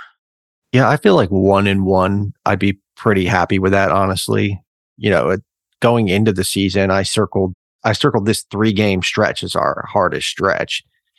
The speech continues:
And I thought Miami was kind of almost a built-in loss.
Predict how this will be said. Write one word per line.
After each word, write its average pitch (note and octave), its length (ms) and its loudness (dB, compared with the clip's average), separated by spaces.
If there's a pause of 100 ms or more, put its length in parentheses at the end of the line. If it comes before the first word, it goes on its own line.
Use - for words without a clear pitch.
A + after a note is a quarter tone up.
(140)
And G#2 100 -2
I G2+ 80 0
thought G#2+ 300 0
Miami G2+ 520 0
was F#2+ 200 -2
kind G2+ 180 -2
of F#2 80 -4
almost G2 400 0
a F#2+ 60 -4
built-in F2+ 480 -2
loss. F2 560 0